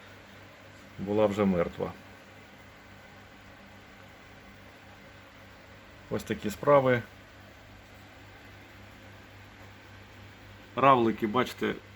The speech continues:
все одно, все одно вони є, ось так на склі виповзають, але ось також той час, який попрацював фільтр, і їх вже стало набагато менше виповзати.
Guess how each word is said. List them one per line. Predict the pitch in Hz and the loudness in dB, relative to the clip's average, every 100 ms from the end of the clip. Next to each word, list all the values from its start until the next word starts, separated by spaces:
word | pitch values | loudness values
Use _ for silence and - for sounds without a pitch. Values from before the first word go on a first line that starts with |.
| - - | -20 -18
все | - 120 | -4 0
одно, | 123 120 127 | 0 0 -8
все | - 135 | -4 0
одно | 131 131 120 | 2 2 0
вони | 120 131 | 2 2
є, | 131 165 | 2 2
ось | 131 101 | 4 2
так | - 98 101 | 0 -4 -2
на | 101 | -4
склі | 101 107 104 95 - - - | -4 -4 -2 -2 -8 -20 -8
виповзають, | 110 104 110 123 147 110 95 | -6 -2 0 2 2 2 2
але | 104 113 | -2 2
ось | 113 110 | 2 0
також | - 104 101 - - - - - - - - - - - - | 0 -2 -2 -6 -12 -20 -20 -20 -20 -20 -20 -20 -20 -20 0
той | 123 | 0
час, | 113 113 101 104 | 2 2 0 0
який | 101 104 101 | -4 -2 -2
попрацював | 110 101 107 117 110 110 - | -2 -2 -2 0 0 0 0
фільтр, | 185 156 98 95 - - - - | 0 2 -2 -2 -8 -20 -20 -12
і | 110 123 127 104 | -4 -2 -2 -2
їх | 98 117 135 | -4 -4 -2
вже | 113 | -4
стало | 107 120 117 | 0 0 2
набагато | 107 98 104 110 107 | 0 2 2 2 0
менше | 104 98 98 | 4 2 2
виповзати. | 92 92 92 92 87 - | -4 -2 -4 -2 -4 -6